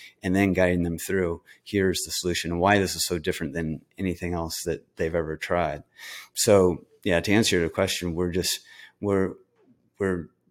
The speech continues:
both trying to get more coaches on the back end to help support our new clients, but also getting more setters and closers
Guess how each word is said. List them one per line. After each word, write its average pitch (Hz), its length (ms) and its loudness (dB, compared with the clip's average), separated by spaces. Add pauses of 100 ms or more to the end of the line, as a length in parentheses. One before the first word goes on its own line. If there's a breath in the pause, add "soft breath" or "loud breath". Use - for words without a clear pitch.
(100)
both 127 200 6
trying 117 280 6
to 107 100 0
get 90 220 6
more 120 200 8
coaches 139 600 6
on 104 100 0
the 92 60 2
back 110 260 6
end 135 160 6
to 101 80 0
help 92 220 0
support 113 500 2
our 107 80 0
new 107 140 4
clients, 127 420 0
but 87 140 -2
also 98 280 0
getting 90 320 0
more 95 380 0 (140 loud breath)
setters 101 640 4
and 85 180 -8
closers 98 680 2